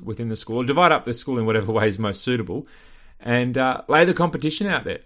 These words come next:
Say, "Our fundraising event is coming up,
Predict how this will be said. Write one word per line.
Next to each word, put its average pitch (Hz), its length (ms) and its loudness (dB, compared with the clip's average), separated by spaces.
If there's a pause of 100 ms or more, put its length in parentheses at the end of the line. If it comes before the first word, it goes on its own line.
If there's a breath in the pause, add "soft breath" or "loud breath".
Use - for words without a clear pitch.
(160)
Say, 120 440 -2
"Our 113 160 -2
fundraising 131 480 -4
event 117 260 -2
is 98 80 -10
coming 104 300 -6
up, 214 240 -2